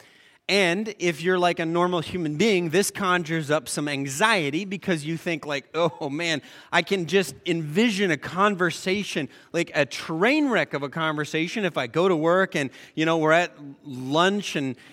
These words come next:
and I just somehow awkwardly bring up Jesus and it's just gonna be weird." And,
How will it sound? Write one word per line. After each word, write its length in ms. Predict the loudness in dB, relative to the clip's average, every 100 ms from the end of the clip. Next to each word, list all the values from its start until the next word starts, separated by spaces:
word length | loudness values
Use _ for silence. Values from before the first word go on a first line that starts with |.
| -6
and 300 | 0 2 4
I 100 | 4
just 240 | 2 -2 -6 -8
somehow 440 | -2 0 2 0 0
awkwardly 560 | 0 0 -2 -2 -2
bring 320 | -2 -2 -2
up 160 | -2 -6
Jesus 640 | -4 -2 0 2 2 0
and 240 | -2 -4 -6
it's 260 | -8 -8
just 240 | -4 -4 0
gonna 160 | 0
be 140 | 0 -4
weird." 580 | -2 2 4 4 4 2
And, 140 | -2